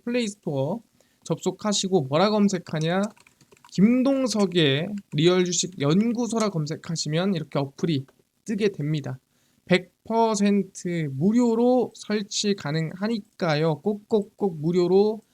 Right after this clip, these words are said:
설치하셔라 말씀드립니다. 무료입니다. 요거 설치하시고요. 설치하고 나면은 이렇게 김동석의 리얼 주식 연구소 어플이 뜨게 됩니다.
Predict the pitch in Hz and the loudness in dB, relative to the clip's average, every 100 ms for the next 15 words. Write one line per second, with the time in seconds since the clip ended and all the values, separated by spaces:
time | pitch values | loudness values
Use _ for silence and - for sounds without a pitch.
0 | _ _ - 277 277 _ - 247 214 190 | _ _ -6 -4 -4 _ -4 0 2 0
1 | 190 180 175 202 180 139 135 - 156 143 | 0 0 2 2 2 -2 -6 -6 -8 -6
2 | 139 131 127 131 156 240 262 240 151 127 | -6 -6 -6 -2 2 2 2 0 0 -2
3 | 175 240 _ _ - 175 214 214 226 220 | -6 -12 _ _ -10 -8 -6 -6 -6 -6
4 | 226 175 180 165 _ _ _ _ - 247 | -6 -4 -6 -8 _ _ _ _ -2 0
5 | - 254 247 226 175 220 233 220 202 175 | 2 2 2 2 2 2 2 2 2 2
6 | 175 - 185 175 160 180 185 170 165 160 | -2 -2 -2 -2 -2 0 0 -4 -4 -4
7 | 151 165 156 - 139 143 170 185 185 170 | -2 -2 -4 -8 -4 -2 -2 -2 -2 -4
8 | 214 180 - 156 147 - 202 190 185 143 | -2 -2 -4 -8 -8 -6 -4 -2 -2 -4
9 | 151 135 | -4 -6